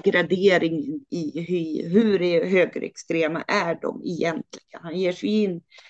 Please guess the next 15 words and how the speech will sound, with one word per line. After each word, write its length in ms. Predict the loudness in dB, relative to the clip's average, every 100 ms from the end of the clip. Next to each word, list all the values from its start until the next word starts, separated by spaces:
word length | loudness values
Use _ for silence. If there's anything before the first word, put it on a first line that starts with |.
| -16 -4
i 80 |
en 120 | -2 0
massa 280 | -2 -4
såna 480 | -2 0 0 -2 -6 _ _ _ -6
diskussioner. 1000 | -4 -4 -10 -4 -2 -2 -10 -14 -20 -20 _
Och 220 | -4 -2 0
nu, 320 | 2 2 -2 _ _ _ _ _ _ -10 0
den 140 | 0
här 220 | 4 2
tweeten 720 | 2 0 -4 -4 _ -10 -8 -4
är 140 | -2
ju 260 | 0 0 -4
ytterligare 640 | -8 -10 -4 -4 -2 -4 -4
ett 160 | -6
tecken 560 | -4 -4 -4 -18 -16